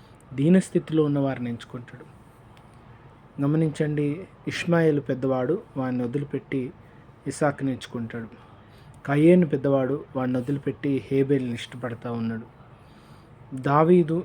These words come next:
ఇంటిలో అందరిలో చిన్నవాడు, కానీ పెద్దవారిని అందరిని విడిచిపెట్టి దావీదుని ఎంచుకుంటాడు. యోసేపు చివరి నుంచి రెండోవాడు, పైనున్న వాళ్ళందరిని విడిచి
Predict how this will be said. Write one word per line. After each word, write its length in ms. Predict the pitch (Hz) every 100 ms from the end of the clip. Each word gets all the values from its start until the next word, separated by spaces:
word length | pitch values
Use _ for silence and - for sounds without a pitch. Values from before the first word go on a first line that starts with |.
| -
ఇంటిలో 300 | 143 151 147
అందరిలో 460 | 143 156 165 160 151
చిన్నవాడు, 560 | - 131 135 127 120 135 -
కానీ 240 | 131 139 135 - - - -
పెద్దవారిని 380 | 131 139 139 131
అందరిని 300 | 123 135 131
విడిచిపెట్టి 480 | 123 - - 117 120
దావీదుని 420 | 117 120 123 117
ఎంచుకుంటాడు. 680 | 110 - 117 113 - - - - - - - - - - - - 143
యోసేపు 800 | 151 160 - 175 170 151 147 151 - - -
చివరి 320 | 147 151 151
నుంచి 260 | 156 135 135
రెండోవాడు, 580 | 131 135 131 123 117 120 131
పైనున్న 300 | 135 147 147
వాళ్ళందరిని 560 | 139 131 127 131 127
విడిచి 380 | 123 120 - 127